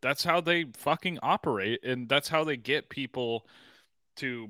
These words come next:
buy into what they're doing, and they have in the past, is like, "Yeah, okay, we're not spending money because we're resetting the luxury tax so we can spend big on the twenty twenty-one free agent class."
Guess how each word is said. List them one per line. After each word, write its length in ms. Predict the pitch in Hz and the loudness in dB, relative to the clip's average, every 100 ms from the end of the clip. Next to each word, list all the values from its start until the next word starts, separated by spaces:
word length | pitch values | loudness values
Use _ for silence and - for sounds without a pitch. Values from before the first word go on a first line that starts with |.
| 98 | -6
buy 220 | 113 123 | 2 4
into 360 | 127 139 131 127 | 4 2 -2 0
what 160 | 120 | 0
they're 120 | - 98 | 0 -4
doing, 400 | 107 147 110 104 | -2 -2 -2 -2
and 100 | 104 | -2
they 60 | |
have 180 | 107 120 | 0 -2
in 80 | 107 | -4
the 80 | 101 | -2
past, 380 | 123 143 135 | 2 2 0
is 160 | 104 95 | -8 -6
like, 180 | 95 117 | -6 4
"Yeah, 200 | 123 110 | 4 6
okay, 340 | 113 - 104 | 2 2 0
we're 220 | 98 104 110 | 0 -4 -4
not 180 | 113 | -4
spending 340 | - 123 110 101 | -4 -6 -8 -6
money 300 | 110 139 104 | -4 -4 -4
because 580 | 101 - 101 98 95 - | -6 -8 -6 -4 -6 -10
we're 140 | 101 | -10
resetting 480 | 104 104 113 107 101 | -8 -8 -4 -4 -4
the 80 | 95 | -6
luxury 440 | 104 120 110 104 | -4 -4 -6 -8
tax 380 | - 98 95 - | -4 -4 -4 -8
so 60 | 101 | -10
we 100 | 101 | -10
can 180 | 101 92 | -10 -10
spend 380 | - 117 107 95 | -10 -6 -6 -4
big 280 | 107 107 98 | -4 -2 -4
on 340 | 92 90 85 _ _ _ _ | -6 -8 -12 _ _ _ _
the 100 | 107 | -8
twenty 520 | - 113 110 101 95 _ _ - _ _ | -6 -4 -2 -4 -6 _ _ -20 _ _
twenty-one 540 | - 120 113 107 113 104 | -2 0 2 2 0 -2
free 240 | 104 104 | 0 4
agent 260 | 120 104 82 | 4 2 -4
class." 520 | 85 78 - - | -10 -12 -12 -12